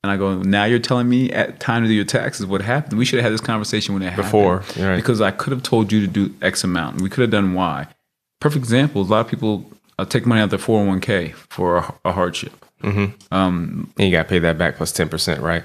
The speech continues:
Speaker 1: The ten percent penalty done at tax time. They normally take twenty percent out here, and then you've taken money away from yourself to, to build your asset, to build your retirement.
Speaker 2: Mm-hmm.
Speaker 1: Why not borrow against your four oh one K?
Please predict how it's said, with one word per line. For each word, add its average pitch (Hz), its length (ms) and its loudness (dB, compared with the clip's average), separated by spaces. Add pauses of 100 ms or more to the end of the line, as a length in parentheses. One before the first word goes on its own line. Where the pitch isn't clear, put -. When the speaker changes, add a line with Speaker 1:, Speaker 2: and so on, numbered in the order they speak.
(100)
Speaker 1:
The 98 60 -10
ten - 200 0
percent 135 280 0
penalty 123 280 2
done 113 220 2
at 101 100 -4
tax 117 260 -2
time. 110 300 0
They 101 80 0
normally 107 180 0
take - 180 -4
twenty 113 200 -2
percent 107 320 -2
out 104 200 0
here, 107 220 2
and 98 140 4
then 113 100 4
you've 110 120 0
taken 117 260 0
money 113 160 4
away 107 160 2
from 107 140 -2
yourself 104 340 -2
to, 92 200 -2 (720)
to - 100 -4
build 113 240 2
your 101 120 2
asset, 104 420 0
to 85 60 -8
build 101 160 -2
your 92 60 -2
retirement. 92 520 -6 (120)
Speaker 2:
Mm-hmm. 101 380 -4 (420)
Speaker 1:
Why 107 120 2
not 113 200 2
borrow 113 240 4
against 95 220 -2
your 95 80 -6
four 95 200 -4
oh 98 40 -4
one - 140 -8
K? - 100 -10